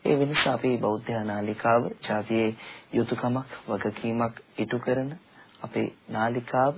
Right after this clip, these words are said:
ඉතින් ඔබ වෙනුවෙන් ඔබේ ජීවිතය නිවැරදි කරන්නට නිරන්තරයෙන්ම ඔබට අවවාද උපදේශ ලබා දෙනවා.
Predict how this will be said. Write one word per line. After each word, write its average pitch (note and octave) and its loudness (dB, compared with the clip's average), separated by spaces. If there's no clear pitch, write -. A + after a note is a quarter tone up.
ඉතින් C3 0
ඔබ A#2 4
වෙනුවෙන් C3 4
ඔබේ A2+ 0
ජීවිතය A2+ 0
නිවැරදි G#2+ -2
කරන්නට A2 -2
නිරන්තරයෙන්ම A#2+ 0
ඔබට A#2 0
අවවාද B2 2
උපදේශ A2+ -2
ලබා G#2+ -2
දෙනවා. - -10